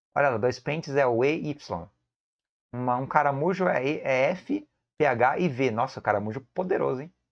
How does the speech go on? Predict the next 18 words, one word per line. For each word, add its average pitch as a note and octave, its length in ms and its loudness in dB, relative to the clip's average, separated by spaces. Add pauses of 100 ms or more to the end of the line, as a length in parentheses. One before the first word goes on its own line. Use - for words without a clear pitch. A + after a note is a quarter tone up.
(260)
Três B2 200 -2
letras B2 280 -2
ao G#2+ 60 -2
mesmo C#3 200 -6
tempo. A#2+ 220 -8 (800)
Temos C3+ 240 -2
aqui E3+ 480 0
o B2 720 2
pente, D3 560 -2 (120)
pente D3 240 -2
passarinho C#3+ 400 0
é F#3 40 4
U. D#3 160 2 (1080)
E B2+ 40 2
a B2 40 2
coruja B2+ 580 -2
é C#3 240 2
M. A#2 340 -4